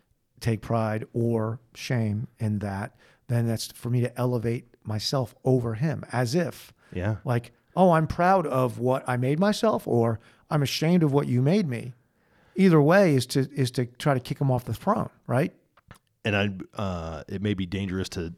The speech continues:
Speaker 2: to open this door and jump there, but that's one of the things that, you know, you start looking at, at, um, many of the things that are happening in our world today with the people and the way that they are voluntarily changing their bodies
Speaker 1: Well,
Speaker 2: in any way that you
Speaker 1: I'm reacting to this idea of Pride Month.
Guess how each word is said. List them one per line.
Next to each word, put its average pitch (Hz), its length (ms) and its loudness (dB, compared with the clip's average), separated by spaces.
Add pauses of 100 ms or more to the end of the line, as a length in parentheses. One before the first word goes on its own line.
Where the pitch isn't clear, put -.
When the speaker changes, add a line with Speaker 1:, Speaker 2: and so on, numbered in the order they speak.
(100)
Speaker 2:
to 85 280 -6
open 95 240 -4
this 87 160 -6
door 101 300 2
and 85 100 -8
jump 113 220 -2
there, 78 180 -6
but 76 200 -10
that's - 320 -8
one 208 100 -10
of 202 80 -10
the 135 80 -6
things 135 340 -6
that, 104 180 -2
you 107 100 -2
know, 87 60 -2
you 87 120 -6
start 80 220 -4
looking 107 240 -2
at, 90 160 -4 (460)
at, 85 300 -8
um, 71 400 -8 (240)
many 120 240 4
of 110 60 2
the 104 80 0
things 101 220 -2
that 85 80 -6
are 82 40 -8
happening 85 300 -8
in 76 60 -10
our 80 100 -8
world 80 180 -6
today 78 160 -10
with 78 120 -12
the - 60 -18
people 78 420 -10 (360)
and 80 180 -12
the 82 60 -8
way 85 160 -6
that 82 140 -10
they 78 140 -10
are 76 360 -12 (500)
voluntarily 90 520 -4
changing 80 760 -8 (240)
their 80 140 -10
bodies - 540 -14 (640)
Speaker 1:
Well, 180 220 4
Speaker 2:
in 87 180 -10
any 87 160 -8
way 82 200 -8
that 78 120 -12
you 76 240 -14
Speaker 1:
I'm 208 220 6
reacting 143 520 2
to 101 120 -12
this 123 180 -6
idea 117 400 -4
of 107 160 -12
Pride 208 260 -2
Month. 92 340 -12